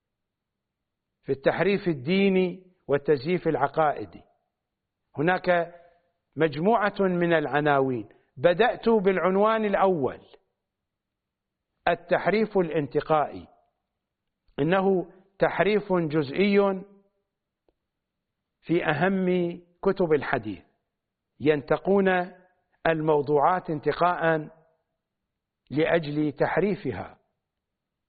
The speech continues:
وهذا التحريف سيؤدي إلى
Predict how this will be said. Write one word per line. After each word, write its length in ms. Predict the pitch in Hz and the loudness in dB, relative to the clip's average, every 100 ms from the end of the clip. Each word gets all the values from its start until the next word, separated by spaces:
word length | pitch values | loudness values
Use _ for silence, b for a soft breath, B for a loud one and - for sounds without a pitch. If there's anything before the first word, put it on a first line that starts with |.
| _ _ _ _ _ _ _ _ _ _ _ _ 131 | _ _ _ _ _ _ _ _ _ _ _ _ 0
وهذا 280 | 151 165 | 0 0
التحريف 520 | 151 - 135 170 202 185 196 - - _ _ _ _ _ _ _ _ _ _ _ _ _ _ _ - | 0 -2 0 0 2 0 0 -4 -20 _ _ _ _ _ _ _ _ _ _ _ _ _ _ _ -2
سيؤدي 540 | 165 160 160 190 156 170 | 0 0 0 -2 -2 -4
إلى 460 | 160 165 160 151 | -2 0 0 -4